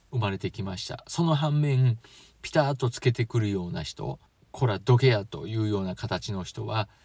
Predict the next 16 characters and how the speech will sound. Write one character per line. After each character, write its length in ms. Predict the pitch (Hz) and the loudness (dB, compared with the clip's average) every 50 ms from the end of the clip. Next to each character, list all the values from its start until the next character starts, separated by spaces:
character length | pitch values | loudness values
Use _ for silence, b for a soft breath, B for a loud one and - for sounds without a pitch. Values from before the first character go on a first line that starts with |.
| b b b | b b b
や 120 | 147 135 | 0 2
は 120 | 131 143 139 | 2 4 4
り 260 | 123 110 107 120 - _ _ _ _ _ _ | 2 2 0 -4 -8 _ _ _ _ _ _
そ 180 | - - 131 127 | -4 0 2 2
う 60 | 123 | 2
い 40 | 120 | 2
う 40 | 117 | 2
気 120 | - 127 | 2 2
持 120 | 120 113 110 | 2 2 2
ち 120 | - 110 | 0 -2
を 80 | 104 110 | -2 -2
受 100 | 110 - | 0 -2
け 100 | 120 113 | -2 0
取 140 | 110 101 | 0 -2
っ 20 | 95 | -4
て、 400 | - - 107 110 117 127 - | -4 -4 -4 -2 -2 -4 -6